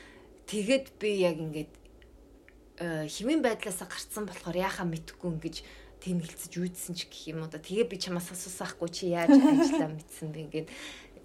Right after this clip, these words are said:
Speaker 1: яаж ялгаж ийн вэ гэж ажилтаа хайртайгаа,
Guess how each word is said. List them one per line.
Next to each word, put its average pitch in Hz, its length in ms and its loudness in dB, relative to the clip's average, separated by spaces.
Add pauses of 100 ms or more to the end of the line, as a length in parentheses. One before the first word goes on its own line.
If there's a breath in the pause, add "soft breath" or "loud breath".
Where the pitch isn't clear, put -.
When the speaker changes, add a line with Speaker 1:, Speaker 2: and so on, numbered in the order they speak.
(120)
Speaker 1:
яаж 185 400 4
ялгаж 170 400 -4
ийн 175 160 4
вэ 165 160 0
гэж 156 240 -8
ажилтаа 170 400 -4
хайртайгаа, 180 600 0